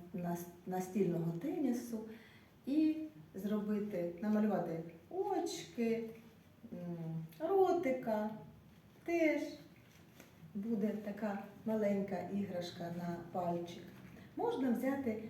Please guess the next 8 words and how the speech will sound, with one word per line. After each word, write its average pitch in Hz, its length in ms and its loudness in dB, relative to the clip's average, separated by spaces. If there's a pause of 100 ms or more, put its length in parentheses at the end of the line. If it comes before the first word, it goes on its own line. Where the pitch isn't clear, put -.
(140)
маленькі 269 480 4
м'які 226 480 6
іграшки, 165 440 -2
якими 175 320 -4
ви 165 160 0
вже 165 160 -2
не 160 120 0 (100)
граєтеся. 240 760 -2